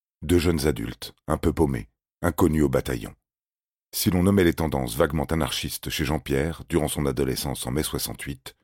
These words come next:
leurs casiers judiciaires sont vierges. Les présentations sont faites,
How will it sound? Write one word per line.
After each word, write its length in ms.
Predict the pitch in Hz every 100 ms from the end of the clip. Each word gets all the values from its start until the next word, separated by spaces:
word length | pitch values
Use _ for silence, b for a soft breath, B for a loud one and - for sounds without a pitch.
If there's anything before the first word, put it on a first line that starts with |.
| _ _ _ -
leurs 200 | 80 -
casiers 320 | 98 69 73
judiciaires 580 | 76 62 58 - 65 64
sont 160 | -
vierges. 500 | 57 - - - - - _ _ _ _ _ _ _ _ _ _ _ _ _ _ _ _ _
Les 100 | -
présentations 640 | 78 98 95 95 87 -
sont 180 | 73 76
faites, 480 | - 58 - - -